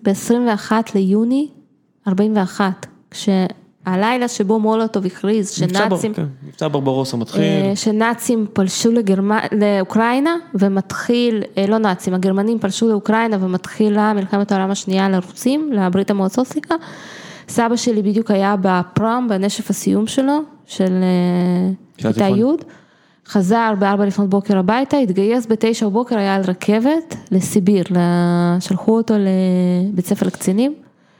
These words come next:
Speaker 1: הוא סיפר לי שכל האוקראינים ירדו מהרכבת, רק היהודים נשארו עליה.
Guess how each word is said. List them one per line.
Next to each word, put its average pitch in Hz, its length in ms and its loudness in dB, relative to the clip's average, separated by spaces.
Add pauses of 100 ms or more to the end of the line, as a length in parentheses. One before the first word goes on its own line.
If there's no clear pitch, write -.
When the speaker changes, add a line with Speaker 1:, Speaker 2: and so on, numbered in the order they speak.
(720)
Speaker 1:
הוא 196 120 0
סיפר 214 320 0
לי 214 120 0
שכל 226 340 0
האוקראינים 214 440 0
ירדו 185 240 2
מהרכבת, 202 580 0
רק 180 160 -2
היהודים 196 360 0
נשארו 233 400 0
עליה. 277 380 0